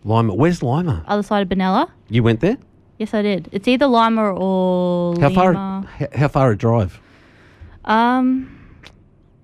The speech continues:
Speaker 1: Couple of hours?
Speaker 2: <laughs> to Benalla. <laughs> Maybe, I, well, I remember I left Kyla and I drove about thirty minutes to get to a farm at Violet Town.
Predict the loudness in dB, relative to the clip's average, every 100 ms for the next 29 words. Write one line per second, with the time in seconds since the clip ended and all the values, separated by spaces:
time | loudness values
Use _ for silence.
0 | _ _ _ _ _ -4 0 2 2 0
1 | -6 -14 -20 _ _ -2 2 2 2 0
2 | 0 0 0 0 0 0 -2 0 0 0
3 | -4 -8 -14 _ -20 -20 _ -4 0 0
4 | 0 0 0 0 0 -4 -6 -4 -4 -4
5 | -2 2 2 2 2 2 0 0 -2 -2
6 | -4 -2 0 2 0 -4 -4 -4 -4 -6
7 | -6 -2 0 0 -2 -2 -2 0 2 0
8 | 0 -4 -6 -4 -4 -2 -2 0 0 0
9 | 0 0 0 0 -2 -2 -2 -2